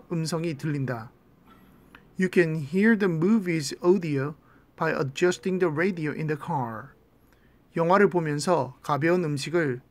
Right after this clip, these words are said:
먹을 수 있다. You can munch on snacks while you watch the movie.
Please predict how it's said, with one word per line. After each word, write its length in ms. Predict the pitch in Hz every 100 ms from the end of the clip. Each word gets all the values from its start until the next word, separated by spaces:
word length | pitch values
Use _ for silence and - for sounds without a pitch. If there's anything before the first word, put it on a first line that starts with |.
| _
먹을 240 | - 143 156
수 140 | -
있다. 340 | 147 135 117 120 _ _ _ _ _ _ _ _
You 100 | 170 165
can 160 | 170
munch 400 | 151 151 208 -
on 100 | 226
snacks 600 | 220 - 214 151 - - - _
while 260 | 143 151 180
you 220 | 190 220
watch 340 | 165 147 143 -
the 140 | 180
movie. 500 | 143 135 131 95 95